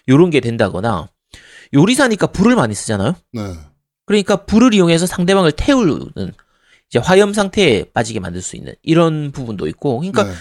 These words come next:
Speaker 1: 그런 특성도 굉장히 잘 살리고 있고 그 스킬 연출도 굉장히 좋은 편이에요.
Speaker 2: 그렇죠.
Speaker 1: 그래서 전투 부분에서는 이 전투 시스템은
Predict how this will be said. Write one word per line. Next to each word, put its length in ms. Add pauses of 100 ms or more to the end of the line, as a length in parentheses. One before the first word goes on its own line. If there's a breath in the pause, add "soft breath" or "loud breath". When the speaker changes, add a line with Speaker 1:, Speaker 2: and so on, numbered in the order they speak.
(480 loud breath)
Speaker 1:
그런 880
특성도 480
굉장히 300
잘 180
살리고 380
있고 320 (580)
그 100
스킬 360
연출도 380
굉장히 260
좋은 180
편이에요. 380
Speaker 2:
그렇죠. 520 (840)
Speaker 1:
그래서 400 (640 soft breath)
전투 380
부분에서는 1080 (100)
이 140
전투 240
시스템은 640